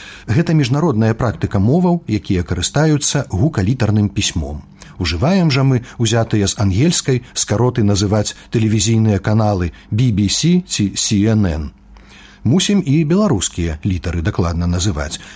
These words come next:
Не можа быць вну. Пачатнае «В» перад зычным пярэчыць беларускай фанетыцы. Толькі В Н У, а яшчэ лепш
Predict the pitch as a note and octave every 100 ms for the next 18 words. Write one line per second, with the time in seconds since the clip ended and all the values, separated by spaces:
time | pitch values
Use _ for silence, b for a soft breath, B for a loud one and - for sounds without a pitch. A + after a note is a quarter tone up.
0 | B B B - B2+ D3+ C3 A#2 A#2+ A2+
1 | - G2 G2+ C3+ C#3+ G2+ - - - -
2 | A2 - B2 A#2 A2+ A#2 A2 B2 G2 F#2+
3 | G2+ E2+ E2+ F3+ - G3+ F3+ F#2+ G#2 C3+
4 | - C#3 G#2 F2 A#2+ - C3 - D#3 F2
5 | D2 - D#2+ - C#2+ - - F#3 - G#2+
6 | F2 D#3 G3 A#2 C#3 C#3 - G2+ E2 B
7 | B G#2 G#2 - E3 A#2 -